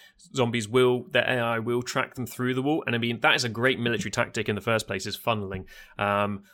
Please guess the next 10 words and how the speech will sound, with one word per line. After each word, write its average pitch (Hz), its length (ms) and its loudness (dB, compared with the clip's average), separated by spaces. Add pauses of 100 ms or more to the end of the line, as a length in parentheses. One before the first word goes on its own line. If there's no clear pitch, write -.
(140)
but 117 360 2 (200)
unfortunately, 107 640 -2 (120)
yeah, 104 240 0
the - 140 -2
A 117 120 4
I 107 140 2
is 101 140 -4
not 113 400 0
that 110 240 2
clever. 107 420 2